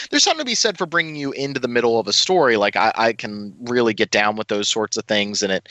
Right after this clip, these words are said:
it can treat the audience with a level of respect. But I, I think in this way, seeing this character over the three stages of their life as a small child where your dad is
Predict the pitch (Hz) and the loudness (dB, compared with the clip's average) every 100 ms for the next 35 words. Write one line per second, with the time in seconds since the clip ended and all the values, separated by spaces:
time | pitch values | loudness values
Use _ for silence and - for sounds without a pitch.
0 | - - - - 123 127 - 123 117 113 | -12 -12 -8 -4 -2 0 0 2 0 2
1 | 107 110 110 - 110 107 104 101 98 95 | 2 2 0 -4 -4 -2 -2 0 -2 0
2 | 92 - 110 - 107 101 90 - - 113 | 0 2 2 0 -2 -2 -2 -4 -4 -4
3 | - 160 131 107 113 - - 110 98 95 | -2 0 -2 0 0 0 0 2 2 0
4 | - - - _ - - 147 151 143 131 | -4 -14 -18 _ -2 2 2 2 0 0
5 | - 131 117 113 120 113 101 98 - 107 | 2 2 0 0 0 -2 -4 -10 -6 -4
6 | - 107 101 95 101 95 95 92 92 - | -2 0 0 -2 -4 -2 0 2 2 0
7 | 101 95 - 123 120 - 117 110 104 104 | -2 0 2 4 2 2 2 2 2 -2
8 | 104 101 104 110 104 113 107 107 101 | -4 -4 -2 0 2 2 0 -2 -4